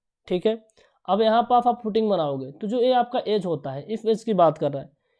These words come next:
फिर इस तरीके से कुछ बनाते हैं आप, तो जो ये आपका एज होता है ना, इस एज, ये जो अपना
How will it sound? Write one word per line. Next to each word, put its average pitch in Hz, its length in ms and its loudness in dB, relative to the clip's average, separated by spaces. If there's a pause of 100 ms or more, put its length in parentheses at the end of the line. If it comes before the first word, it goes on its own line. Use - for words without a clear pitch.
(200)
फिर 208 100 -4
इस 214 100 -4
तरीके 240 240 2
से 214 80 -6
कुछ 226 120 -4
बनाते 226 360 0
हैं 220 100 -2
आप, 233 180 -6 (2250)
तो 196 40 -12
जो 214 140 -2
ये 254 100 4
आपका 247 280 -2 (100)
एज 220 200 -2
होता 180 240 -4
है 170 80 -2
ना, 208 200 -2
इस 233 180 -6
एज, 190 280 -6 (100)
ये 226 60 -4
जो 240 140 2
अपना 247 220 0